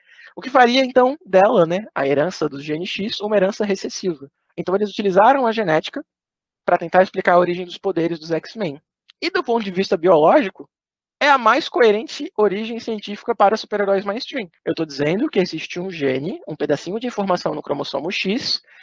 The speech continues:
que quando presente em sua forma recessiva, se manifesta na forma de poderes. O problema é que a ciência vai até aí, né?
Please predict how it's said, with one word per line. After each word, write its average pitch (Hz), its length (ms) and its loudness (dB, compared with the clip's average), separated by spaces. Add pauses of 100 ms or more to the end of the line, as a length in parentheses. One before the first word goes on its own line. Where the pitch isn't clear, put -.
(260)
que 415 120 -6
quando 240 360 2
presente 196 720 0 (200)
em 156 80 -8
sua 147 200 -2
forma 151 320 -2
recessiva, 190 640 -6 (140)
se - 160 -8
manifesta 233 520 4
na 226 100 4
forma 202 260 0
de 185 80 -10
poderes. 220 540 -2 (120)
O 226 120 -4
problema 220 840 4
é 185 140 4
que - 140 -2
a 208 60 6
ciência 208 420 -2
vai 220 180 6
até 233 240 -2
aí, 302 300 0
né? 170 160 -8